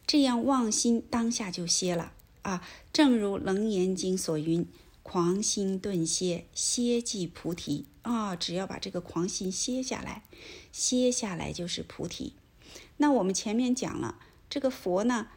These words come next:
加持能使众生的心安定下来。在这里大家要了解啊，佛的加持力，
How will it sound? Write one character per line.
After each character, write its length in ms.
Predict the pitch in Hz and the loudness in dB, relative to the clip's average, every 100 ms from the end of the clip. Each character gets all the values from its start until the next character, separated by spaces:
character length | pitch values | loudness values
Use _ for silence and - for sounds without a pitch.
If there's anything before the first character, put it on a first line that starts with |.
| - _ - - - | -20 _ -20 -20 -4
加 240 | 277 247 | -2 0
持 380 | 254 - 156 - - _ | -2 -2 -2 -6 -20 _
能 220 | - 196 247 | -2 2 2
使 220 | - 165 | 2 2
众 200 | 294 208 | 0 0
生 180 | 220 196 | 0 -2
的 80 | |
心 300 | 190 - 214 - - | -2 -2 -4 -6 -8
安 280 | 269 269 | -2 0
定 180 | 285 214 | 0 0
下 200 | 165 185 | -2 -6
来。 260 | - - - - _ - - | -8 -10 -12 -20 _ -20 -12
在 180 | - 247 | 0 2
这 140 | 247 226 | 6 4
里 120 | 190 | 4
大 180 | 226 202 | 0 -2
家 180 | 226 | -2
要 140 | 226 202 | -2 -2
了 220 | 185 180 | -2 -2
解 180 | 214 - | -2 -2
啊， 260 | 175 180 - - _ - - - - | -4 -6 -16 -20 _ -20 -18 -18 -18
佛 460 | - - 208 226 | -16 -4 2 4
的 120 | 262 254 | 6 4
加 300 | 277 254 262 | 4 0 0
持 240 | - 196 | 0 0
力， 380 | 247 233 170 | 0 0 -2